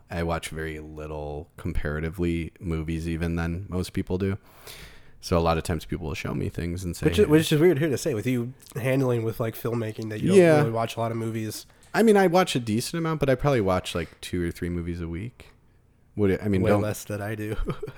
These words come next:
Speaker 1: Yeah, that's what I'm saying. I feel
Speaker 2: Yeah.
Speaker 1: like most people are, and I don't watch any T V
Speaker 2: But
Speaker 1: except, I mean, I guess,
Speaker 2: that's
Speaker 1: well, I was
Speaker 2: good,
Speaker 1: saying,
Speaker 2: though.
Speaker 1: like, Carnival Row and
Speaker 2: That's
Speaker 1: stuff.
Speaker 2: good, though, 'cause then at the same time, you're not overly kinda
Speaker 1: No, I mean, I'm more,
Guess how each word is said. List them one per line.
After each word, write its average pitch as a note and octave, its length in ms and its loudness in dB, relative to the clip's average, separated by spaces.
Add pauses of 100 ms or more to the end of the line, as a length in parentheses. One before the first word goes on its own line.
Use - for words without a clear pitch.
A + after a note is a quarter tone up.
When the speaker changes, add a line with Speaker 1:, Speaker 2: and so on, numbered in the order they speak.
(760)
Speaker 1:
Yeah, C#3 220 12
that's B2 200 8
what B2 80 8
I'm G#2+ 100 4
saying. G#2+ 240 4
I C#3+ 60 10 (100)
feel A#2+ 40 8
Speaker 2:
Yeah. B2 40 8
Speaker 1:
like A2+ 160 8
most A2+ 240 2
people A2 220 2
are, G2 180 4
and C3+ 140 6
I C3 60 10
don't C3 120 6
watch A#2 240 2
any G#2 180 0
T F#2 200 -4
V E2+ 220 0
Speaker 2:
But - 100 -2
Speaker 1:
except, D#3 360 8
I E3 120 4
mean, F3+ 120 8
I D3+ 100 6
guess, D3 220 2
Speaker 2:
that's F#3+ 200 6
Speaker 1:
well, - 80 6
I G3 60 12
was G#3+ 80 12
Speaker 2:
good, D3+ 40 0
Speaker 1:
saying, D3 120 8
Speaker 2:
though. A2+ 80 4
Speaker 1:
like, F#2+ 80 -4
Carnival G2 440 -4
Row F#2+ 220 -4
and G2 80 0
Speaker 2:
That's E3+ 180 6
Speaker 1:
stuff. - 80 -8
Speaker 2:
good, F3 160 6
though, B2 160 4
'cause C3 140 -2
then C3+ 160 4
at B2 100 0
the C#3 60 0
same C#3 200 2
time, C3 200 0
you're A#2+ 80 2
not A2+ 260 -2 (180)
overly A#2 640 0
kinda A2 480 -4
Speaker 1:
No, C#3 380 8
I C3+ 140 6
mean, D3+ 100 8
I'm D3+ 120 8
more, D3+ 580 4